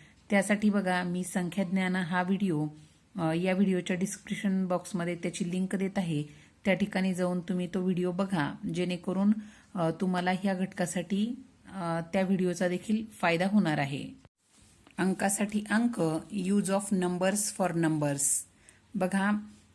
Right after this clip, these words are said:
अ, हा घटक बघत असताना आपण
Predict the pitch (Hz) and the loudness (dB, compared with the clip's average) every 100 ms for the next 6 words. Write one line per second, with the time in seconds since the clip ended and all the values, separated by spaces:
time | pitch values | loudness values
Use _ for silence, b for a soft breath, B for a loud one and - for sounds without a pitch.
0 | - 185 180 175 170 190 202 202 208 208 | -6 0 0 0 0 0 0 2 0 0
1 | 208 202 208 175 180 185 190 - - 208 | -2 0 0 -2 -2 0 0 -2 0 2
2 | 165 156 160 B B B - 175 - 190 | 2 0 -4 B B B -6 -6 -2 0
3 | 190 196 196 | 0 0 -2